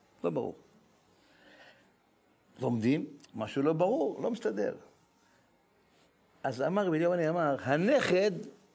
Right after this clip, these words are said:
לא מבין מה הסבא אמר." הנכד, מה הוא כותב ככה? הרשש זה הסבא. הוא לא מבין מה שאמר, דיבר עליו.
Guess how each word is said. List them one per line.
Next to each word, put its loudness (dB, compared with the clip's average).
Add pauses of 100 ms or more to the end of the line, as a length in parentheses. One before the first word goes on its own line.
(1000)
לא 6
מבין 4
מה 6
הסבא 4
אמר." 0 (1500)
הנכד, 2
מה 4
הוא 0
כותב 0
ככה? -6 (800)
הרשש 4
זה 4
הסבא. 2 (720)
הוא 4
לא 6
מבין 2
מה 0
שאמר, 0 (200)
דיבר 2
עליו. 0